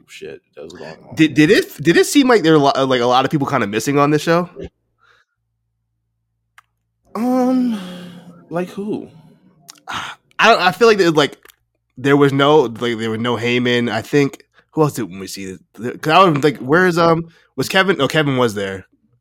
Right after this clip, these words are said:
Speaker 2: Okay,
Speaker 1: Who
Speaker 2: Kevin,
Speaker 1: was
Speaker 2: I
Speaker 1: there?
Speaker 2: forgot.
Speaker 1: Yeah, no,
Speaker 2: Riddle
Speaker 1: we
Speaker 2: was
Speaker 1: had,
Speaker 2: there. Yeah, I guess,
Speaker 1: we
Speaker 2: I guess
Speaker 1: had
Speaker 2: everybody was there. Yeah, I guess
Speaker 1: Trish was
Speaker 2: everybody
Speaker 1: there
Speaker 2: was
Speaker 1: too.
Speaker 2: there.
Speaker 1: Remember Trish? Trish was, Trish was talking big cap. She was talking big
Speaker 2: You're
Speaker 1: shit.
Speaker 2: right, Trish
Speaker 1: She
Speaker 2: was
Speaker 1: was
Speaker 2: there. Okay, you're right. Maybe people weren't missing. Maybe I'm bugging.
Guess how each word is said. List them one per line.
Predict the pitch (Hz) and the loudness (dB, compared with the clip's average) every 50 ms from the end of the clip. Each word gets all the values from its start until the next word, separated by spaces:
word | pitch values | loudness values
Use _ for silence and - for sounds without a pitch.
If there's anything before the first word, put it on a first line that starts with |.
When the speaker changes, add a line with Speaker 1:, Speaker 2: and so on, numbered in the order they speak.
| _ | _
Speaker 2:
Okay, | - 101 - 107 | -16 -14 -14 -14
Speaker 1:
Who | 98 | -12
Speaker 2:
Kevin, | - 107 131 | -10 -10 -10
Speaker 1:
was | 131 - | -10 -10
Speaker 2:
I | - 170 | -8 -8
Speaker 1:
there? | 190 202 | -8 -10
Speaker 2:
forgot. | 196 180 - - - _ _ _ _ _ _ - _ _ _ | -10 -12 -16 -16 -18 _ _ _ _ _ _ -20 _ _ _
Speaker 1:
Yeah, | 214 220 208 | -18 -16 -16
no, | - - - | -14 -10 -10
Speaker 2:
Riddle | 208 202 208 | -8 -6 -6
Speaker 1:
we | 196 - | -6 -6
Speaker 2:
was | - | -6
Speaker 1:
had, | - - | -8 -8
Speaker 2:
there. | 98 - - | -8 -6 -2
Yeah, | - 247 | 0 2
I | 302 294 | 2 4
guess, | 294 330 269 240 | 2 2 0 0
Speaker 1:
we | 240 | -4
Speaker 2:
I | 185 214 | -2 0
guess | 233 | 0
Speaker 1:
had | 226 | 0
Speaker 2:
everybody | 170 131 117 110 104 | 0 0 0 -2 -4
was | 104 101 98 92 | -6 -8 -8 -8
there. | 101 98 98 98 98 - - | -10 -8 -8 -10 -12 -8 -4
Yeah, | 139 151 | -2 0
I | 156 | 0
guess | 156 - | 0 -2
Speaker 1:
Trish | 110 | -2
was | 101 104 | -4 -4
Speaker 2:
everybody | 208 | -4
Speaker 1:
there | 202 190 | -4 -4
Speaker 2:
was | - - | -4 -4
Speaker 1:
too. | 427 | -4
Speaker 2:
there. | - - - - - | -4 -6 -8 -12 -16
Speaker 1:
Remember | - - 339 330 | -14 -14 -12 -10
Trish? | - - 403 415 392 - - - _ _ | -10 -8 -8 -8 -10 -12 -16 -20 _ _
Trish | - - 320 311 311 294 285 294 294 | -16 -16 -14 -12 -12 -14 -14 -14 -14
was, | 202 180 - _ 233 | -16 -16 -18 _ -20
Trish | _ - - 240 - | _ -18 -18 -14 -12
was | 208 196 185 156 - | -12 -12 -12 -12 -14
talking | - - 180 190 175 165 | -12 -12 -10 -10 -8 -10
big | 165 165 165 | -10 -12 -10
cap. | - 190 180 165 - - 147 | -10 -10 -10 -10 -12 -16 -18
She | - - | -18 -18
was | 160 180 | -16 -16
talking | - 175 170 147 | -14 -14 -12 -12
big | 147 147 147 110 | -12 -12 -8 -6
Speaker 2:
You're | 117 123 | -2 -2
Speaker 1:
shit. | 120 113 - - | -2 -2 -4 -6
Speaker 2:
right, | 127 - | -10 -8
Trish | |
Speaker 1:
She | - 123 | -6 -6
Speaker 2:
was | 120 117 107 | -6 -6 -6
Speaker 1:
was | 113 113 | -10 -12
Speaker 2:
there. | 104 101 98 | -10 -8 -8
Okay, | 113 - 151 131 135 151 | -6 -2 0 2 2 2
you're | 160 170 175 160 | 4 4 4 2
right. | 120 113 110 | 2 0 0
Maybe | 117 143 147 139 | 0 0 0 0
people | 120 127 117 - 107 | -6 -10 -10 -10 -8
weren't | 104 98 98 | -8 -8 -8
missing. | 98 95 - - 98 98 | -10 -12 -12 -14 -12 -10
Maybe | 104 120 127 | -10 -10 -10
I'm | 120 98 | -10 -10
bugging. | - 98 95 95 92 | -10 -12 -12 -14 -16